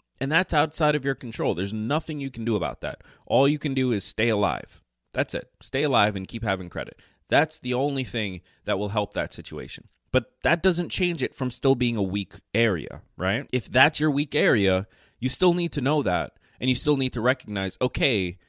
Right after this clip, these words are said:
if I'm doing everything else right, then as I get older,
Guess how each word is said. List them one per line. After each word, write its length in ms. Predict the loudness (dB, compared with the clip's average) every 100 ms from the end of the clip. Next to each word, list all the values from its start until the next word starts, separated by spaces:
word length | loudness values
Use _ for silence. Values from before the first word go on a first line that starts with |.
| _ _ _ _ _ _ -6
if 140 | 0
I'm 180 | 0 0
doing 300 | 0 0 2
everything 420 | 0 0 -4 -4
else 240 | -2 -4 -2
right, 320 | -2 -2 -6 _ _ _ -4
then 220 | 0 2
as 240 | 0 0
I 140 | 2 0
get 200 | 0 0
older, 540 | 0 -2 -2 -2 -4